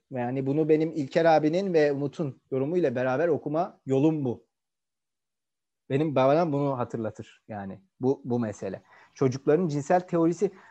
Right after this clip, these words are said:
bakın çocukların cinsel teorisi soru sorma çok, çok önemli bir mesele. Çünkü espri kitabı baştan aşağı bununla ilgili.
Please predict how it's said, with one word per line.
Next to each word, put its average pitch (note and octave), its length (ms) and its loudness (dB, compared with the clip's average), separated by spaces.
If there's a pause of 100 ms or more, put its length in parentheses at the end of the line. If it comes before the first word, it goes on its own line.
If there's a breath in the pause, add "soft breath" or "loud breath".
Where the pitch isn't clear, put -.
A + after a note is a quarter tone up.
bakın E3 200 2
çocukların F3 440 0
cinsel D#3 300 0
teorisi F#3+ 420 -2
soru D#3+ 300 0
sorma F#3 440 0
çok, G3+ 340 0
çok G#3+ 220 4
önemli E3 380 2
bir C4 80 -4
mesele. C3 440 -4 (360)
Çünkü F3+ 200 -4
espri E3 520 0
kitabı G3 440 6
baştan E3 300 4
aşağı A3 360 4
bununla G#3 280 0
ilgili. B2+ 400 -2